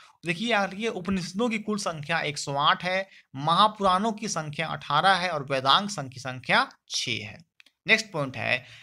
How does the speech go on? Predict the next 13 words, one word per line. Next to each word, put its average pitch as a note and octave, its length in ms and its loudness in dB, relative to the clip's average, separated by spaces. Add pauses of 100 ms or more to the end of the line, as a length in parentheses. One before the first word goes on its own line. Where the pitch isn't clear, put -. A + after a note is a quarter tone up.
(120)
स्त्रियां G3+ 380 0
शिक्षा G#3 380 -2
ग्रहण D#3+ 280 -2
करती D3+ 380 0
थी। G3+ 460 -4
ऋग्वेद G3 460 0
में G3 260 -4
लोपामुद्रा, E3+ 920 0 (340)
घोषा, E3+ 720 0 (240)
सिक्ता, E3 720 0 (240)
आपला E3+ 600 4
एवं D3+ 220 -4
विश्वास F#3 600 0